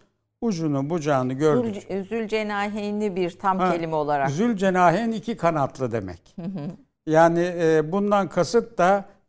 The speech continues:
Speaker 1: hem dini hem dünyayı bilmek, hem dini ilimleri hem dünyevi ilimleri
Speaker 2: Hı hı.
Speaker 1: bilmek demektir.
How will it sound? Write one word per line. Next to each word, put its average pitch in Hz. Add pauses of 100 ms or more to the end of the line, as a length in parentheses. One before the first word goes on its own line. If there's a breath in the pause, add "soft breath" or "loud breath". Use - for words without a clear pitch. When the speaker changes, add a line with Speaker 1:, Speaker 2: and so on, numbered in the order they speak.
Speaker 1:
hem 220 (140)
dini 151
hem 175
dünyayı 156
bilmek, 135 (280)
hem 196
dini 170
ilimleri 147
hem 156
dünyevi 151
ilimleri 127 (200)
Speaker 2:
Hı 147
hı. 170 (140)
Speaker 1:
bilmek 131 (300)
demektir. 123